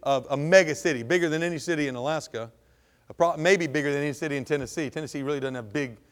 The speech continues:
cities. This was a big, big city, but there aren't ten men to be found who are meeting in a synagogue, going over the Torah or going over, uh, worship to the God of heaven.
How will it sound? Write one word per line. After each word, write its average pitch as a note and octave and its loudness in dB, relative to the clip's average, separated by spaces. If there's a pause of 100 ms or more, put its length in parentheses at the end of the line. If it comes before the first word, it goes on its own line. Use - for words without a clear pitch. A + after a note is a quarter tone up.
cities. A#2+ -2 (260)
This A#3+ -2
was G3 -2
a C3 0
big, G3+ 2
big F#3+ 8
city, E3 -2 (120)
but D3+ 0
there E3+ 0
aren't F#3 0
ten F3+ 0
men F3+ -2
to D3+ -4
be C#3+ -4
found D#3 -2 (180)
who D#3 2
are D3 6
meeting E3+ 2
in D3+ -2
a C3+ -6
synagogue, C#3+ 0
going D#3 -2
over C3+ 0
the A#2 -8 (260)
Torah D3 4 (220)
or B2 -8
going D#3+ -2
over, D3 0 (180)
uh, C3 2
worship C#3+ 2
to C#3+ -6
the B2+ -6
God C#3+ 2
of A#2+ -6
heaven. A2+ -2